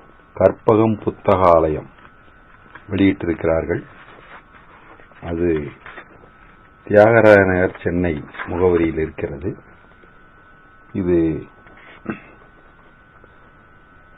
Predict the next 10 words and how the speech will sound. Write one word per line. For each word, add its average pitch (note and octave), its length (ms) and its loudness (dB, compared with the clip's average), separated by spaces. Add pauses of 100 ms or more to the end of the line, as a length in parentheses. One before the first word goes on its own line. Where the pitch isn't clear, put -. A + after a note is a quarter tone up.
(1600)
நூத்தி A#2+ 600 -2
பன்னிரண்டு F#2+ 460 0
பக்கங்கள் G2 540 0
கொண்டது. E2+ 580 -2 (1500)
ஆன்மீக G#2+ 840 2 (160)
கட்டுரைகள் F2+ 840 0 (680)
என்கிற F2+ 420 0
நூல் G2 260 0
வகையைச் F2 460 -2
சார்ந்தது. D#2 560 -6